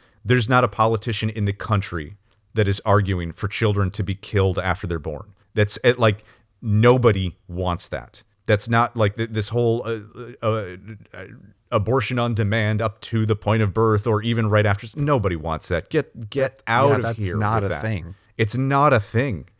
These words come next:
Speaker 1: It's not a thing. And the, the, the right to choose is the right to bodily autonomy. That's, that is, it, it is as simple as that. And the idea that women do not have, do not enjoy protected bodily autonomy in all states in the,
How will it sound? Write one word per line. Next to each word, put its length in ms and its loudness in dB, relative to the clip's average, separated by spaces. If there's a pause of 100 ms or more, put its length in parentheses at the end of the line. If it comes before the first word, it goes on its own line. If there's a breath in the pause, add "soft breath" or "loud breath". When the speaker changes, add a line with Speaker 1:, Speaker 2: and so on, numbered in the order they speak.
(200)
Speaker 1:
It's 180 -2
not 400 0
a 40 2
thing. 400 -8 (220 soft breath)
And 360 0 (580)
the, 240 -16 (380)
the, 300 -2
the 160 -2
right 360 0
to 120 -8
choose 640 -2
is 260 -2
the 80 0
right 260 -2
to 80 -4
bodily 480 -2
autonomy. 580 -8 (140)
That's, 260 2 (280)
that 560 2
is, 280 -4
it, 200 -2
it 120 2
is 180 0
as 200 -2
simple 520 -2
as 140 -8
that. 260 -12 (440 soft breath)
And 320 0
the 240 0
idea 380 2
that 200 0
women 520 -2 (400 soft breath)
do 160 -4
not 240 -4
have, 640 -2
do 180 0
not 200 -2
enjoy 540 -2
protected 720 -4
bodily 380 2
autonomy 720 -2
in 120 -6
all 240 -4
states 360 -6
in 100 -4
the, 100 -4